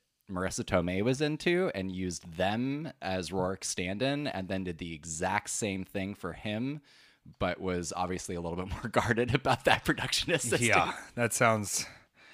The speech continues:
Speaker 2: sounds about right. I got to go, there's, uh,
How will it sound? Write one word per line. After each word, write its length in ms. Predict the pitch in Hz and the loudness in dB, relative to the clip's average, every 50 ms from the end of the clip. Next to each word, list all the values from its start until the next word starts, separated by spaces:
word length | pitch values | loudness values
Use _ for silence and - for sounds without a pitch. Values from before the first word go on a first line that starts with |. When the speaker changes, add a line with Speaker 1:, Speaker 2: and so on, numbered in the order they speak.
| - - - - - - _ - | -20 -20 -20 -20 -20 -20 _ 0
Speaker 2:
sounds 180 | - 170 151 | 2 4 6
about 140 | 135 127 120 | 6 6 8
right. 200 | 117 113 110 113 104 | 8 8 8 8 8
I 80 | 123 139 | 6 10
got 200 | 143 170 180 - | 10 10 10 8
to 60 | 175 | 4
go, 460 | 143 139 139 139 139 135 135 135 127 - - - - _ - | 4 6 8 8 8 8 6 4 2 -4 -12 -20 -20 _ -2
there's, 360 | 139 135 135 135 120 - - - 135 | 2 2 2 2 0 -4 -8 -4 -2
uh, 260 | 117 113 113 107 | 0 0 0 -2